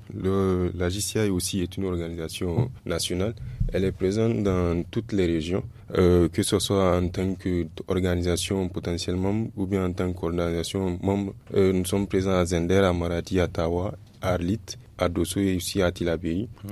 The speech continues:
Speaker 1: Et aussi, les membres de ces différentes, euh, organisations régionales ont localement fait des plantations lors du trois août. Donc, il faut pas oublier que c'est pas seulement Niamey.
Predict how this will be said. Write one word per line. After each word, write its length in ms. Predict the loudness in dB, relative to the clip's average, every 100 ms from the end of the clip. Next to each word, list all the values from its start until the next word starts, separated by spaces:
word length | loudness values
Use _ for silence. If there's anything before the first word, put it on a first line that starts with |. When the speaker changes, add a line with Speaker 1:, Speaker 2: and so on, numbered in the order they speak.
| 2
Speaker 1:
Et 280 | 4 4 2
aussi, 500 | 0 -2 -2 -2 -2 -2
les 140 | 0
membres 320 | 2 2 0
de 400 | 2 2 2 0 -2
ces 260 | 0 2
différentes, 540 | 2 -2 0 0 0 0
euh, 300 | 2 2 2
organisations 720 | 2 2 0 0 0 0 2
régionales 460 | 2 0 0 -2 -2 -2
ont 380 | 4 4 4 -2 -4
localement 640 | -2 0 0 0 0 -4 -6
fait 300 | -2 0 2
des 140 | 0
plantations 640 | 0 -2 -2 -4 -6 -6 -8 -10 -12 -10 -2
lors 160 | 0
du 140 | 0 -2
trois 220 | 0 0
août. 280 | -2 -6 -6 -6 -6 -4
Donc, 240 | -2 -2
il 40 | -6
faut 140 | -4
pas 80 | 2
oublier 380 | 2 2 0 -2
que 260 | -2 -2 0
c'est 380 | -2 -4 -8
pas 160 | -2 0
seulement 300 | 2 0 0
Niamey. 400 | 2 0 0 -2